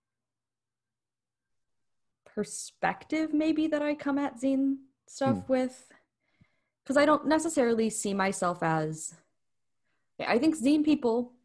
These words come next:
Speaker 1: sometimes, I'm gonna speak broadly, generally, uh, <laughs> zine
Speaker 2: Yeah.
Speaker 1: people sometimes view themselves as, like, a totally, like, sort of separate thing from, like, writers, right?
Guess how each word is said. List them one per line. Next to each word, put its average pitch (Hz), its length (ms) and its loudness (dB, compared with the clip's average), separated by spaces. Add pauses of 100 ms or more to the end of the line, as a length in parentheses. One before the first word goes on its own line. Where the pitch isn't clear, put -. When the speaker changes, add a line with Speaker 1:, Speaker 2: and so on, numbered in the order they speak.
Speaker 1:
sometimes, 180 600 -4 (140)
I'm 170 140 -4
gonna 165 120 -2
speak 165 280 -6 (460)
broadly, 190 680 0
generally, 180 580 -6
uh, 190 320 6
<laughs> 262 360 4
zine 294 160 6
Speaker 2:
Yeah. - 60 4
Speaker 1:
people 254 300 6
sometimes 233 760 2
view 190 240 -4
themselves 160 800 -2 (680)
as, 165 320 2
like, 156 420 -4 (480)
a 190 60 -10
totally, 208 320 2
like, 185 200 2
sort 180 180 -4
of 165 100 -6
separate 185 500 -2
thing 165 380 -2
from, 151 380 -4
like, 147 320 -6 (680)
writers, - 680 -4
right? 165 360 -2